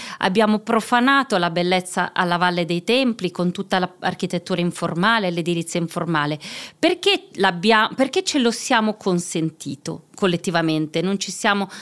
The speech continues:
sdegnati? Perché in fondo abbiamo pensato che c'erano aree di, aree di serie A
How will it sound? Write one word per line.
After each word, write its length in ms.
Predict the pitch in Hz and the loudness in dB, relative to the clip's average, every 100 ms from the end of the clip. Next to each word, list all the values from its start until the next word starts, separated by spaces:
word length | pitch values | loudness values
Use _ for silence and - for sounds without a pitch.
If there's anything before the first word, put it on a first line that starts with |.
| - | -16
sdegnati? 800 | - 165 175 175 143 143 - 160 - - - - | -4 2 4 4 2 -4 -10 -14 -16 -20 -18 -6
Perché 280 | 214 214 | -4 0
in 100 | 254 | 2
fondo 640 | 254 - 285 311 320 349 - | 0 0 2 4 2 0 -6
abbiamo 460 | - 175 180 202 175 | -4 0 2 2 0
pensato 760 | - 208 202 226 214 233 262 262 - - | 0 0 0 0 0 0 -6 -6 -18 -6
che 160 | - | -4
c'erano 580 | 196 - 202 180 170 165 _ | 0 2 4 2 0 -2 _
aree 420 | - 247 254 240 185 | 2 4 4 2 -2
di, 200 | 202 - _ _ | -4 -8 _ _
aree 520 | - 226 214 185 175 - | 2 4 4 2 -2 -6
di 280 | 170 202 185 | -4 -2 -2
serie 460 | - 208 170 165 | 2 2 2 0
A 280 | 160 175 240 | 0 0 0